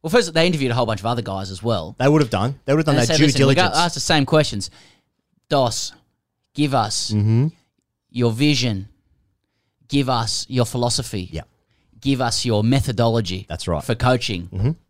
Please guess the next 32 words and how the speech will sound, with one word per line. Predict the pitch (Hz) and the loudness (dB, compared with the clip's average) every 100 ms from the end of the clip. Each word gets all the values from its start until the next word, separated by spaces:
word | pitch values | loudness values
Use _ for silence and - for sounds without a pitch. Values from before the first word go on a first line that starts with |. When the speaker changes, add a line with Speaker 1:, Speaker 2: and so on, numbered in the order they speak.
| _ | _
Speaker 1:
he | 101 | -10
just | 98 | -8
went, | 104 98 87 | -6 -6 -8
"Fucking | - 92 98 90 | -10 -10 -8 -10
cricinfo | - 107 98 98 98 92 | -8 -8 -6 -8 -8 -6
dot | 95 90 | -8 -10
com, | - 101 90 | -8 -6 -6
Speaker 2:
Yeah. | 78 | -8
Speaker 1:
search | - 90 92 - - | -4 -4 -4 -8 -6
Matthew | 98 90 95 | -6 -6 -6
Hayden." | 90 92 78 67 _ | -6 -6 -8 -16 _
Speaker 2:
<laughs> | _ _ _ - | _ _ _ -10
Speaker 1:
Also, | - 107 - 95 78 | -6 -4 -4 -6 -6
Speaker 2:
Yeah. | 95 78 | -10 -10
Speaker 1:
let | 101 | -8
me | 101 | -10
play | - 98 | -10 -10
True | 92 110 98 | -8 -6 -6
Blue. | 98 95 | -4 -6
Speaker 2:
Yeah, | 85 71 | -6 -6
nicknames. | 110 110 92 87 80 - _ _ _ | -6 -4 -2 -2 -4 -8 _ _ _
DOS. | - 85 - - - _ _ _ _ _ _ - | -2 -2 -2 -6 -6 _ _ _ _ _ _ -10
Speaker 1:
Here's | 107 | -6
my | 107 | -6
fucking | 98 101 95 | -6 -6 -8
cookbook. | 95 110 - 90 - | -6 -6 -6 -12 -12
You | - | -20
see | - 113 | -8 -6
that | 95 | -4
recipe? | 110 113 113 | -4 -6 -6
Speaker 2:
Yeah. | 131 | -6
Speaker 1:
Success. | - 147 - 101 - - | -6 -10 -6 -6 -6 -10